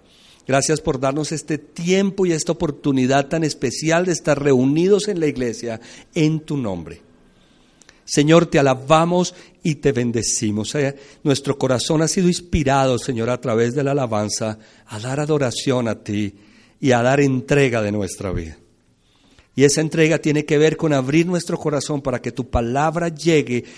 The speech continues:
y penetre profundamente en él y dé fruto muy abundante. Te bendecimos por tu verdad. Tu palabra es la verdad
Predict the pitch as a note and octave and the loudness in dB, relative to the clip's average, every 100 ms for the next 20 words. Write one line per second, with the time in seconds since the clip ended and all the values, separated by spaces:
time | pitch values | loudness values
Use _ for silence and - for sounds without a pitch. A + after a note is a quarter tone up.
0 | - D3 - - C3 C3 D3+ F3+ F3+ F#3 | -4 -2 -2 -2 -2 2 4 4 2 -4
1 | F#3 D#3 - C#3+ C3 B2+ A#2+ A#2 A#2 A2+ | -4 -6 -2 -2 0 -2 -4 -4 -4 0
2 | C#3 D#3 - - _ _ _ _ C3 A#2 | 0 0 -4 -20 _ _ _ _ -4 -2
3 | A#2+ A#2 - D#3+ F3+ - B2 G#2 - - | -2 -2 -4 2 2 2 -2 -2 -8 -20
4 | - C3 C#3+ C#3+ G#2+ F2 F#2 D#2+ D#2+ D#2+ | -10 0 4 4 4 -4 -10 -10 -12 -14
5 | _ _ _ _ _ _ _ - B2+ A#2 | _ _ _ _ _ _ _ -6 -4 -2
6 | A#2 A2 - - E3+ E3 D#3+ - C#3 - | -2 -2 -4 -2 -2 -2 -4 -6 -8 -4
7 | B2 A2 G#2 G2+ G#2+ G2 _ _ _ _ | -4 -4 -4 -4 -4 -6 _ _ _ _
8 | - A#2+ - G#2+ A#2+ C3 C#3 C#3 C3+ - | -6 -4 -4 -4 -2 -2 -2 -2 -4 -6
9 | - D3 C3+ - A#2+ G2+ G2 G#2 B2+ C#3 | -2 2 2 0 -6 -6 -6 -2 0 0